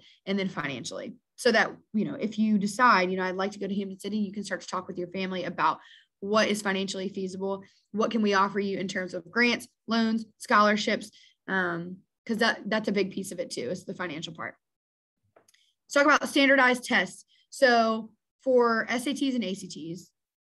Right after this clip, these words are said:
they're not required. We are technically test optional. And what that means is you can either submit an S A T or A C T with your application, uh, and a letter of recommendation in your college essay.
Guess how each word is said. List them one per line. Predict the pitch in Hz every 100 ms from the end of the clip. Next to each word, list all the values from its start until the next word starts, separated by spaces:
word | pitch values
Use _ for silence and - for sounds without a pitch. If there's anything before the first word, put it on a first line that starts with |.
| _
they're | 180 220
not | 214 214 214
required. | 202 190 - 196 175 147 - - - _ _ _
We | 202 202
are |
technically | 202 208 208 190
test | - - 208 -
optional. | 190 - - - 226 - _ _ 208
And |
what | 226
that | 220 214
means | 214 214 214
is | 214 208 196 196
you | 208
can | 208 202
either | 190
submit | 196 185 185 202
an | 190
S | 208 220
A |
T | 220 226
or | 220
A | 196
C | 202
T | - 202 185
with | 185 202 196
your | 196 190 196
application, | 202 269 170 180 190 226 - _ _ -
uh, | 190 185 175 -
and | 226 226
a |
letter | 214 208
of | 208
recommendation | 202 202 196 196 156
in | 196
your | 190
college | 185 185 185
essay. | 180 180 170 190